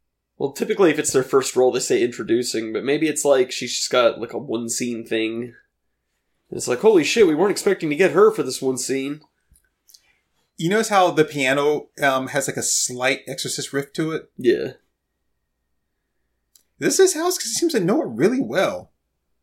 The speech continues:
Speaker 1: Maybe it's, like, his old house or his childhood house.
Speaker 2: You, uh, eh, didn't Hans Zimmer do the score for the last one?
Speaker 1: Yeah.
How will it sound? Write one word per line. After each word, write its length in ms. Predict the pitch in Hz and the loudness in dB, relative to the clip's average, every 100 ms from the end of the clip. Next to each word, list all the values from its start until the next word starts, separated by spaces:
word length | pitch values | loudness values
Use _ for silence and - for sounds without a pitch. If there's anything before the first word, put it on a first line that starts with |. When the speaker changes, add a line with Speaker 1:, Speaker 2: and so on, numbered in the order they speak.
| _ _ _ _ _ _ _ _ _ _ _ _ - - | _ _ _ _ _ _ _ _ _ _ _ _ -20 -2
Speaker 1:
Maybe 220 | 143 151 | 0 0
it's, 120 | 143 | 0
like, 120 | 139 | 0
his 160 | 127 113 | 0 0
old 240 | 120 123 | 4 2
house 260 | 131 95 - | 2 -10 -10
or 60 | - | -10
his 120 | - | -10
childhood 480 | - 113 104 113 - | -6 -6 -6 -8 -8
house. 500 | 90 107 - - _ _ _ _ _ _ _ _ _ _ _ _ - _ _ _ _ _ - | -10 -8 -8 -10 _ _ _ _ _ _ _ _ _ _ _ _ -20 _ _ _ _ _ -4
Speaker 2:
You, 200 | 190 180 | 2 4
uh, 500 | 151 139 135 131 135 _ - | 6 6 4 2 -2 _ -2
eh, 120 | 175 165 | 0 0
didn't 280 | 160 254 262 | 0 -2 0
Hans 280 | 233 240 170 | -2 -2 2
Zimmer 200 | 196 202 | 2 2
do 80 | 196 | 2
the 120 | 190 | 0
score 260 | - 196 | 2 -2
for 160 | 190 180 | 0 -2
the 160 | 165 156 | 0 2
last 260 | 160 175 | 0 0
one? 140 | 196 180 | -8 -6
Speaker 1:
Yeah. 360 | 120 127 90 | 0 2 0